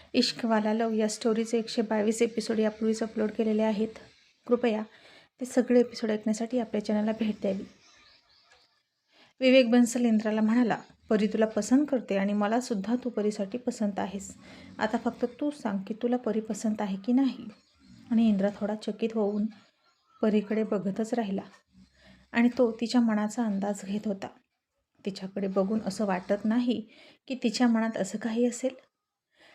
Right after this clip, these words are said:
आणि इंद्रा विवेकला म्हणाला, "अंकल, पण परी असं का करेल? मी तर तिचा फ्रेंड आहे. मग इतकं सिक्रेटली मला पुन्हा फ्रेंड रिक्वेस्ट का पाठवली तिनं?"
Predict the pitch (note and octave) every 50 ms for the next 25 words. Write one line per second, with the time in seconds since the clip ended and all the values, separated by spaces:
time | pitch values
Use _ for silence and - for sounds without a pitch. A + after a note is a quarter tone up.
0 | _ _ _ A3 A3 A3 B3 - B3+ G#3+ G3+ G#3 - A3 G#3 - - - G#3+ G3+
1 | G3+ G3+ G3 G3 G#3 G#3 G#3 G#3 G#3+ A3 - - A3 G#3+ G#3+ - C4 A3 A3 A#3
2 | - - _ _ _ _ _ _ _ _ - B3 B3 A#3+ C4 B3 B3 B3+ - G3+
3 | - - B3 B3 - - A3+ A#3+ - - F#3+ F#3 F3 G#3+ - - - - - -
4 | - - - _ _ _ A3 A3 A3 A#3 A3 - A3 G#3 - A3 A3 - - A3+
5 | A3 A3 A3 G3+ G3+ G3+ F3 F#3 A3+ A#3 - G#3+ - - _ _ _ _ _ _
6 | _ _ _ _ _ _ _ _ _ _ _ _ _ _ _ _ _ B3 A#3+ A3+
7 | - - A3 A3 - - - A#3+ - - B3 - - G3+ A#3+ A3 A3+ A#3+ A#3 A3+
8 | A3 A3 A3+ A3 - C4 G3+ G3 C4 C4+ C4 - C4+ B3 A#3 A3+ A#3 - - -
9 | - A#3 A3+ - - B3 B3 - - B3 B3 - C4 B3 - G#3+ G#3 G3+ G#3 G3+
10 | G#3 G3 F#3+